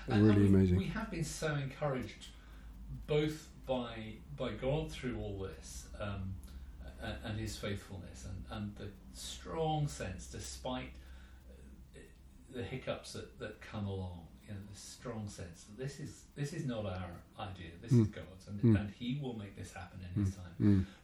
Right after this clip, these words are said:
Speaker 1: But also the encouragement and support from, from the community who, um, ha-, have actually been really behind this,
Speaker 2: Mm.
Speaker 1: this project, which is
Speaker 2: Mm.
Speaker 1: very exciting.
Speaker 2: Yeah, yeah, fantastic.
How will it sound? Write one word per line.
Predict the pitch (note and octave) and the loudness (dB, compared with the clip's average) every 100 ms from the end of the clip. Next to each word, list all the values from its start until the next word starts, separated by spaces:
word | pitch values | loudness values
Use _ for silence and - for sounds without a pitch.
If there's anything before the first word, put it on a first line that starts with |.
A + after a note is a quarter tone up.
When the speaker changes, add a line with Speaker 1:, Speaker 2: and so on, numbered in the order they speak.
| - | -2
Speaker 1:
But | G3 | 0
also | G3 C#4+ C#4 | 0 -2 -2
the | B3+ A3 | -4 -4
encouragement | G3 F3 E3+ E3 D3+ C#3 - | -6 -6 -4 -4 -2 -4 -4
and | B2+ A2+ | -6 -4
support | C3 - - C#3 - - | -4 -6 -4 -2 -2 -8
from, | - A2 G2+ G2+ | -6 -4 -4 -6
from | - G#2 | -4 -4
the | F#2 F#2+ | -4 -4
community | A2 G#2 G2+ F#2+ - - - | -4 -2 -2 -4 -12 -16 -12
who, | A2 G#2 G2 - - - - - | -4 -2 -2 -6 -18 -20 -18 -8
um, | G2+ F#2+ F#2+ G2+ - | -6 -4 -4 -8 -12
ha-, | - A2+ - | -10 -10 -6
have | C3+ B2+ C#3+ | -4 -2 -4
actually | D3+ - - A#2 | -6 -6 -6 -6
been | G#2+ A#2 A2 G#2 G#2 B2+ | -6 -6 -4 -4 -6 -4
really | D3 C3+ B2 | -2 0 0
behind | B2 - A#2+ A2+ G#2+ | -2 -4 -6 -6 -6
this, | F#2 F2 - - | -6 -8 -6 2
Speaker 2:
Mm. | G#2+ G2 | 6 6
Speaker 1:
this | |
project, | F#2+ - E2+ - - | 4 -4 -10 -12 -16
which | - - | -10 2
is | F#2+ | 2
Speaker 2:
Mm. | |
Speaker 1:
very | F2+ - | 4 -2
exciting. | - G2 F#2 - - | -6 -10 -10 -10 2
Speaker 2:
Yeah, | G2+ G2 | 6 8
yeah, | G2 F#2+ - - | 8 6 2 2
fantastic. | A2 G#2 G2+ G#2+ - E2+ | 6 6 8 4 4 0